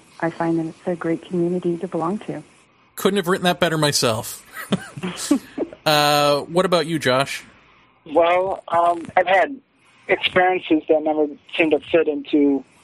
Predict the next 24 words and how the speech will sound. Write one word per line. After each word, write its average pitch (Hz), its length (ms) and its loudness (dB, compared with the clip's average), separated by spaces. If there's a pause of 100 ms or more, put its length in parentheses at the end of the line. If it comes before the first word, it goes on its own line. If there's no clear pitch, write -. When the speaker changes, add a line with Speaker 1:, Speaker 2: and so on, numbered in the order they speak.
(120)
Speaker 3:
the 147 60 2
classic 147 560 0
abduction 143 500 0
experience 143 580 0
or 139 120 4
whatever. 143 400 2 (680)
Um, 147 420 2 (200)
you 147 80 0
know, 143 100 4
when 147 140 4
I 139 40 6
was 139 160 0
younger, 143 300 2
I 135 140 2
had 131 240 -2 (800)
sorts 151 280 2
of, 127 200 -2 (720)
seen 156 180 4
all 143 200 4
sorts 147 260 2
of 135 100 -4
things, 139 380 0 (280)
and, 147 400 2
um, 143 320 2